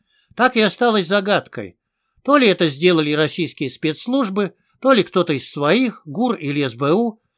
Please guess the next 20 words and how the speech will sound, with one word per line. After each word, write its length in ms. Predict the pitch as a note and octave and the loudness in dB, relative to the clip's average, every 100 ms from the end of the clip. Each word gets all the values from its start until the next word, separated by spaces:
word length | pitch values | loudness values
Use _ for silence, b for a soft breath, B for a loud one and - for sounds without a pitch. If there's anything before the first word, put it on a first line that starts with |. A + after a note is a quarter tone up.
| _ | _
то 120 | B3 | 0
ли 120 | C4 G3+ | 2 4
западные 520 | A3+ A3+ G#3 G3 F3+ | 2 2 0 0 0
партнеры 500 | G3 F#3 F#3+ F#3+ F3 | 0 0 0 2 2
решили 380 | E3+ - F3+ F3 | 0 -2 -2 0
поставить 580 | F#3 D3+ F#3+ F3 E3 | -2 -2 0 2 0
крест 380 | - F3 E3+ - | 0 0 0 -4
на 80 | E3 | -6
проекте 460 | E3+ F3 E3 - E3 | 2 4 2 2 -2
"Украина". 680 | D#3 D#3+ D#3+ C#3+ C3 A#2+ _ _ _ | 0 0 0 -2 -6 -10 _ _ _
Непонятно. 800 | A3+ B3 C4 D#3 A#2 G2+ A#2 G#2 - _ _ | -4 2 2 2 -2 -6 -12 -14 -18 _ _
Хотя 300 | - F3 A#3 | -6 2 2
лично 300 | A#3+ B3+ - | 4 0 0
я 180 | G#3 A3 | 0 0
знал, 300 | G#3 C4 B3 | 0 0 0
кто 160 | - E3+ | -2 -4
стоял 380 | - E3 E3+ D3+ | 0 2 2 2
за 140 | D#3 | 0
этим 280 | D3+ D#3+ D3 | 0 -2 -4
взрывом. 520 | B2+ D#3+ A2 F#2+ | -2 -2 -2 -8